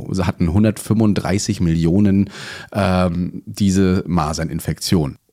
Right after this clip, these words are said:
Und gehen wir mal davon aus, wir sind jetzt in einer, äh,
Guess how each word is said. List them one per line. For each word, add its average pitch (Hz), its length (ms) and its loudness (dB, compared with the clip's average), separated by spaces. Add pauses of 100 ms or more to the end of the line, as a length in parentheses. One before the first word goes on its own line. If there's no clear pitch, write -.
Und 120 300 4
gehen 143 260 0
wir 170 60 6
mal 147 120 4
davon 131 200 2
aus, 143 320 2
wir 123 240 6
sind 117 160 4
jetzt 117 160 2
in 113 160 0
einer, 101 480 2 (160)
äh, 104 240 4